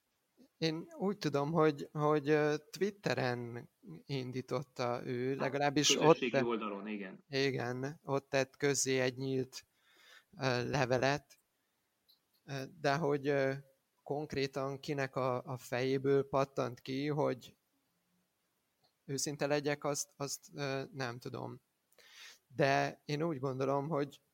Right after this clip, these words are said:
Speaker 1: amiről beszéltünk, hogy ez nem egy, egy friss vagy egy, ö, egyszeri kezdeményezés, hogy itt a, a személyes érintettségéből fakad ez a fajta hozzáállása, és, ö,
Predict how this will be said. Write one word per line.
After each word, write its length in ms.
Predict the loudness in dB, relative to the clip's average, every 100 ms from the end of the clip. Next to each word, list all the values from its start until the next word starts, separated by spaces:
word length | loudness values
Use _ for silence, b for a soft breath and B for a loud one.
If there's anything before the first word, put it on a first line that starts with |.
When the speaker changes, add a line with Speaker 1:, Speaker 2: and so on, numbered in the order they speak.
| _ _ _ -20
Speaker 1:
amiről 420 | -8 -6 -4 -4 -2
beszéltünk, 520 | -4 -4 -8 -8 -4
hogy 160 | 0
ez 160 | 0 -2
nem 240 | -2 -2
egy, 300 | -2 -6 -14 -14
egy 200 | -10 -10
friss 440 | -10 -8 -6 -6 -4
vagy 260 | -6 -4
egy, 340 | -4 -6 -12 -20 b b b b _
ö, 240 | -8 -6 -6
egyszeri 440 | -2 -4 -2 -6 -4
kezdeményezés, 1160 | -2 -2 0 -2 -2 -2 -2 0 0 -2 -4 b b b b
hogy 200 | -6 -4
itt 220 | -4 0
a, 380 | 2 4 2 0
a 120 | -4
személyes 720 | -4 -4 -4 -4 -2 -2 -2
érintettségéből 1600 | -4 -6 -6 -8 -6 -8 -4 -4 -2 -4 -2 -2 -2 0 0 -2 -6
fakad 600 | -2 -2 -2 -4 -4 -6 -8
ez 220 | -4 -2
a 160 | -2
fajta 440 | -2 -4 -4 -4 -4
hozzáállása, 1040 | -2 -2 -2 -2 -2 -2 -2 -2 -2 -2 B B B B
és, 420 | -4 -2 0 0
ö, 320 | 2 2 2